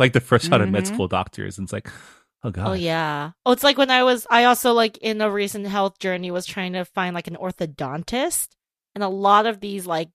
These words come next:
Speaker 3: newer dentists who are taking patients around my age, right? They just graduated, like, dental school. They're starting to practice. And on one, I'm, like, a little horrified 'cause I still remember how dumb some of these kids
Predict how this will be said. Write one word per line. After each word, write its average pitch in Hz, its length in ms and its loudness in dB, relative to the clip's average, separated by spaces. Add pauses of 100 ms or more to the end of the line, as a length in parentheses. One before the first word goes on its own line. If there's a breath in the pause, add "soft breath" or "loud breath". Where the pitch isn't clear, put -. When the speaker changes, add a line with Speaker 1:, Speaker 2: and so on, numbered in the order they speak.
Speaker 3:
newer 190 340 0
dentists 180 580 -4
who 202 80 -2
are 180 40 0
taking 185 360 -8
patients 190 720 -4 (600)
around 226 380 2
my 208 160 4
age, 160 560 0 (220)
right? 185 160 0
They 180 100 -4
just 180 280 -4
graduated, 180 340 -2
like, 165 160 -6
dental 170 240 -4
school. 185 300 -6
They're 175 100 -6
starting 175 240 -10
to 143 60 -10
practice. 185 600 -4
And 208 280 -10
on 208 180 -2
one, 214 180 0
I'm, 190 100 -2
like, 185 140 -4
a 180 60 -4
little 190 180 4
horrified 180 760 2
'cause 175 360 -4 (480)
I 185 60 -2
still 226 220 2
remember 202 260 0
how 202 140 2
dumb 196 680 2 (160)
some 220 220 -2
of 202 80 -6
these 208 240 -6
kids 240 680 4